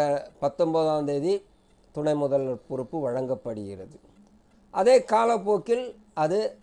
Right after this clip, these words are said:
அந்த வழிவந்த முறை மாறிவிடும். மக்கள் சிந்தியுங்கள். நீங்கள் சிந்தித்தால்தான்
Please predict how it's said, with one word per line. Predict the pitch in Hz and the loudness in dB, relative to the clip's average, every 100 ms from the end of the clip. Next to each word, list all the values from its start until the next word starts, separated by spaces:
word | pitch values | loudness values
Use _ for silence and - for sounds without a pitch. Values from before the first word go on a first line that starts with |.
| _ | _
அந்த | 143 143 143 | -4 -2 0
வழிவந்த | 131 156 180 175 160 156 | 2 2 2 2 0 -2
முறை | 143 147 180 214 - _ _ _ _ _ _ _ _ _ _ _ _ _ _ - | -2 0 2 0 -4 _ _ _ _ _ _ _ _ _ _ _ _ _ _ -14
மாறிவிடும். | 127 139 147 143 127 104 95 - _ _ _ _ - - _ _ _ _ _ 160 | -2 0 2 0 -4 -6 -10 -16 _ _ _ _ -20 -20 _ _ _ _ _ -6
மக்கள் | 208 208 269 196 | -4 4 4 4
சிந்தியுங்கள். | 247 277 294 269 190 123 95 101 - - | -2 -2 0 0 0 -4 -10 -16 -20 -14
நீங்கள் | 120 151 165 151 - | -6 -4 -2 -4 -4
சிந்தித்தால்தான் | 175 196 196 - 190 175 175 156 | -4 -4 -6 0 0 2 -2 -4